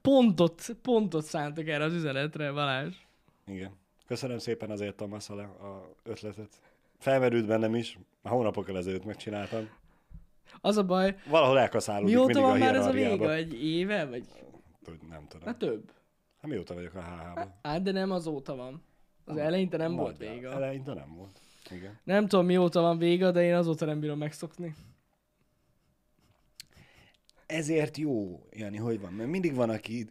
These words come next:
Speaker 2: utálja, meg mindig van, aki szereti. Te hangot adsz azoknak, akik utálják.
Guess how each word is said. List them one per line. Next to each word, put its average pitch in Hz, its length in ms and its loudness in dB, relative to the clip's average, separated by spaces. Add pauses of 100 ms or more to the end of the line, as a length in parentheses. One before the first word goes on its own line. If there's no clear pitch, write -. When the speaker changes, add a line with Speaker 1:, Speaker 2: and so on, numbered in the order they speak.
(160)
Speaker 2:
utálja, 147 540 0
meg 151 240 0
mindig 147 240 -2
van, 147 120 -4
aki 139 180 -6
szereti. 92 560 -6 (300)
Te 160 160 2
hangot 143 360 4
adsz 107 180 0
azoknak, 139 380 0
akik 147 320 -4
utálják. 78 760 -10